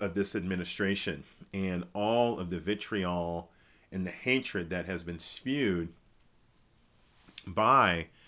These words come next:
um, this administration has had, uh, an adverse effect on my, on my health, physical health,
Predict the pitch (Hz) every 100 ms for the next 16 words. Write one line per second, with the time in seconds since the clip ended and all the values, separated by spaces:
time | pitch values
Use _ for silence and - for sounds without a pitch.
0 | - - - - _ _ 95 90 85 82
1 | 80 76 - 95 107 87 90 85 - 101
2 | 113 104 80 98 87 - 92 87 85 85
3 | 82 - 87 82 82 95 101 110 98 87
4 | - 90 95 87 73 87 82 85 85 85
5 | 85 82 82 113 131 82 71 - - 120
6 | - 85 73 73